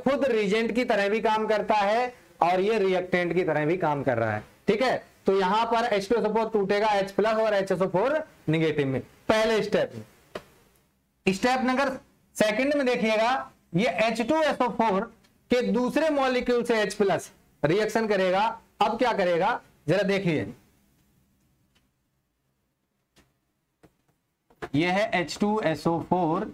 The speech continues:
टूटेगा एच प्लस और एचएसओ फ़ोर negative। अब क्या होगा next step में, जो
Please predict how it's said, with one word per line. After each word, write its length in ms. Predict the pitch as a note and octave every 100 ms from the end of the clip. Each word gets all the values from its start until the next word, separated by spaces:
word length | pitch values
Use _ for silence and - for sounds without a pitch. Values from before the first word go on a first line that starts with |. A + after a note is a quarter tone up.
| - _ _ _ _
टूटेगा 800 | F3 E3+ G3 G3 D#3+ D3 F3 - - - - -
एच 220 | F#3 G3 F#3+
प्लस 440 | D#3+ E3+ G3 - _ _ _ _
और 320 | D3 D#3 E3 -
एचएसओ 720 | F3+ G3+ G3+ - E3+ D#3 E3+ C3
फ़ोर 420 | - D3 F3 -
negative। 560 | C3 B2+ A#2+ G#2 A#2+ A2+ - _ _ _ _ _ _ _ _ -
अब 200 | A#3 A#3+
क्या 120 | B3+
होगा 200 | G#3+ A#3
next 280 | A3+ A3+ A3+
step 280 | A3 G#3
में, 300 | G3+ A3+ C4 - _ _
जो 220 | F3+ A3+